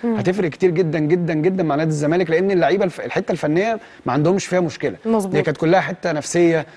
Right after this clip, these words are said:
Speaker 2: مشاكل إدارية، كل دوت اللي كان بيأثر، غير كده الحتة الفنية لا، لا، هايلين بصراحة نادي
Speaker 1: هايل.
Speaker 2: الزمالك الفترة
Speaker 1: لا،
Speaker 2: الأخيرة
Speaker 1: والحقيقة
Speaker 2: يعني.
Speaker 1: فعلًا احنا بنشوف لما بيكون في استقرار،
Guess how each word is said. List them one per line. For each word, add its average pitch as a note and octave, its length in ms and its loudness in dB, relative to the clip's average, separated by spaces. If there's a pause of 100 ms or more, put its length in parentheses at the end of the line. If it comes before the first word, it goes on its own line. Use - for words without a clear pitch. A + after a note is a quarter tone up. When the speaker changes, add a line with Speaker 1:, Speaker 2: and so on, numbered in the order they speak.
(160)
Speaker 2:
مشاكل D#3 440 0
إدارية، D3 380 2
كل F3+ 200 0
دوت F#3 220 4
اللي D3+ 120 -6
كان E3+ 160 0
بيأثر، C#3+ 380 -2
غير E3+ 120 -2
كده G3+ 200 0
الحتة F#3+ 220 -2
الفنية D#3+ 340 0
لا، C#3+ 140 0
لا، A#2 200 -4
هايلين D3+ 300 2
بصراحة C#3 280 -2
نادي C#3+ 120 -2
Speaker 1:
هايل. C#3 80 0
Speaker 2:
الزمالك C#3 240 0
الفترة D#3 200 -2
Speaker 1:
لا، A#3 60 4
Speaker 2:
الأخيرة B3+ 140 2
Speaker 1:
والحقيقة A3+ 260 0
Speaker 2:
يعني. D#4+ 120 2
Speaker 1:
فعلًا E4 140 0
احنا E4+ 140 -4
بنشوف C#4 320 -4
لما D#4+ 100 2
بيكون A3 280 -2
في D#4+ 100 -2
استقرار، B3+ 580 0